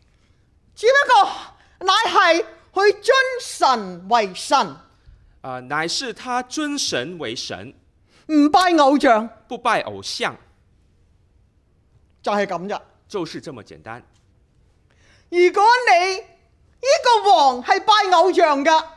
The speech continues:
Speaker 1: 喺神眼中㗎，就看為惡㗎。
Speaker 2: 假如這個王是拜偶像的，在神眼中就是看為惡的。
Speaker 1: 大家睇見未？
Speaker 2: 大家看見了嗎？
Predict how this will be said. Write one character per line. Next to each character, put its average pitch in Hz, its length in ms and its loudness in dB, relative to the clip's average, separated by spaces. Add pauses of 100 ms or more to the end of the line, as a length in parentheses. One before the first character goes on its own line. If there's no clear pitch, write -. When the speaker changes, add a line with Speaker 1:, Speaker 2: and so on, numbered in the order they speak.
(300)
Speaker 1:
喺 392 220 2
神 285 240 -2
眼 339 260 0
中 453 100 4 (140)
㗎， 359 160 2
就 277 140 2
看 311 240 2
為 202 160 0 (120)
惡 262 340 4
㗎。 226 180 0 (340)
Speaker 2:
假 156 340 -4
如 202 220 -6
這 302 180 -4
個 254 120 0
王 147 320 -2
是 240 160 -6
拜 254 280 -4
偶 110 180 -8
像 196 340 -6
的， 131 140 -6
在 208 200 -8
神 160 320 -8
眼 113 180 -6
中 180 260 -8
就 233 220 -6
是 170 200 -8
看 143 260 -12
為 101 120 -14
惡 135 200 -8
的。 - 160 -18 (800)
Speaker 1:
大 262 120 -6
家 339 100 0
睇 269 180 -4
見 220 200 -8
未？ 175 160 -12 (200)
Speaker 2:
大 165 140 -12
家 165 100 -10
看 175 260 -8
見 151 220 -6
了 107 60 -14
嗎？ 120 200 -16